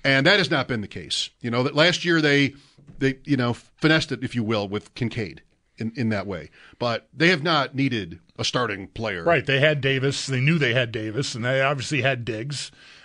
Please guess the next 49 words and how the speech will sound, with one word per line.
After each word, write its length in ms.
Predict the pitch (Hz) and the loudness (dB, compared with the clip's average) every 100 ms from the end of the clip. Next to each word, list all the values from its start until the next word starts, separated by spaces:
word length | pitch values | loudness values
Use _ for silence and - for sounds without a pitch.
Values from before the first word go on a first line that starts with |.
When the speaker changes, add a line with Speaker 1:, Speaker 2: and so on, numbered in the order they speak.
| - | -12
Speaker 2:
And 460 | 127 120 120 120 | -4 -2 -2 -4
so, 420 | 110 151 135 127 131 | -2 0 2 2 2
you 120 | 175 | 2
know, 120 | 127 | 2
you 140 | 113 135 | -2 0
could, 260 | 175 160 | 2 2
you 80 | 143 | 0
could 120 | 139 | -2
have 60 | 170 | 2
done 140 | 165 | 0
something 260 | 151 156 139 | 2 0 -2
sooner 600 | - 175 156 147 143 147 147 | -2 0 2 2 2 0 0
at 140 | 139 | -2
slot, 460 | - - 170 175 135 | 0 2 4 4 0
but 120 | 156 | -8
like 180 | 135 135 | -6 -4
you 100 | 160 | -4
said, 280 | - 110 117 | -2 -2 -2
they 100 | 120 | -2
finessed 360 | 143 156 - | 2 2 0
it 140 | 131 127 | -4 -8
with 120 | - | -8
Kincaid. 520 | 123 107 185 143 127 | -8 0 0 0 -2
That 200 | 123 131 | -2 0
was, 340 | 127 123 107 - - - - - | 0 0 -2 -8 -18 -20 -20 -6
you 100 | 127 | -4
know, 220 | 107 104 - | -2 -4 -10
that 180 | - 139 | -2 0
was 120 | 143 | 0
the 80 | 107 | -4
plan 320 | - 175 151 | -2 2 2
to 80 | 147 | 2
start 320 | - 185 175 | 2 2 2
the 100 | - | 0
year, 260 | 143 143 135 | -2 0 0
is 120 | 131 | -2
he's 240 | 139 131 107 | -2 -4 -6
the 100 | 104 | -8
slot 380 | - 175 156 | 2 2 2
guy, 300 | - 117 117 | -2 -2 0
and 340 | 123 123 117 123 | -2 -4 -8 -10
eventually 520 | 143 127 151 147 131 120 | -6 -2 -2 0 -2 -2
we 120 | 120 | 0
got 260 | 123 120 | 0 0
to 100 | - | -2
Shakir 800 | 120 - 117 - 180 143 123 120 - | -4 -4 -2 0 0 0 -2 -8 -4
in 180 | 147 | -2
that 200 | 127 123 | 0 -2
role, 460 | 123 120 123 123 117 | -2 0 2 0 -4